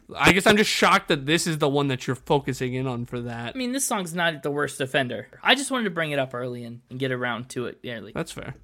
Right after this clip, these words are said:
Speaker 2: Although, here's a fun little tidbit, too. The line in verse two, he says, "Craven my revenge from the shallow grave," but craving is spelled weird. It's C R A V E N. That's an allusion to the director of the movie,
Speaker 1: Yeah.
Speaker 2: Wes Craven.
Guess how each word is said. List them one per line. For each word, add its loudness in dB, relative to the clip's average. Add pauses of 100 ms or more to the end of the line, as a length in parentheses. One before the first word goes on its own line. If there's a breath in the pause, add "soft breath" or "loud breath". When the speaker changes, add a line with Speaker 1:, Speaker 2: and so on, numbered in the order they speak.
Speaker 2:
Although, 2
here's -2
a -4
fun -2
little -2
tidbit, -4
too. -4 (280 soft breath)
The 2
line 0
in 0
verse -2
two, -4
he -2
says, -6
"Craven -2
my 2
revenge 0
from -4
the -2
shallow 0
grave," -2
but -8
craving -2
is -6
spelled 0
weird. -6 (160 soft breath)
It's -6
C -2
R 0
A -2
V -6
E -4
N. -4 (120)
That's -4
an -4
allusion -4
to -8
the -6
director -4
of -2
the -4
movie, -8
Speaker 1:
Yeah. -6
Speaker 2:
Wes 0
Craven. -4